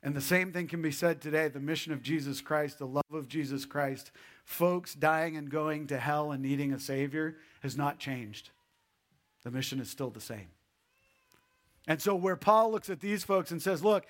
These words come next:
I know somebody showed up and taught you something that was not right,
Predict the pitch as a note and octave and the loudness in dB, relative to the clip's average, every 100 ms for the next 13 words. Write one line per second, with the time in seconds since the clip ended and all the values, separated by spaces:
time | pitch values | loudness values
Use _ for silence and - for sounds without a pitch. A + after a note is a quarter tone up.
0 | - - F#3 G#3 A#3 - B3+ A#3+ A3 - | -16 2 2 4 2 2 0 0 0 4
1 | A#3 A3+ A3+ A3+ F#3 - G#3 A3 A#3 A3 | 6 8 6 6 -6 2 4 4 0 -4
2 | G3 G#3+ G#3+ A#3 G#3 - F3 E3 F#3+ G3 | 0 0 0 -2 -2 0 0 2 4 4
3 | F3+ F3+ G3+ A3+ | 4 2 2 -2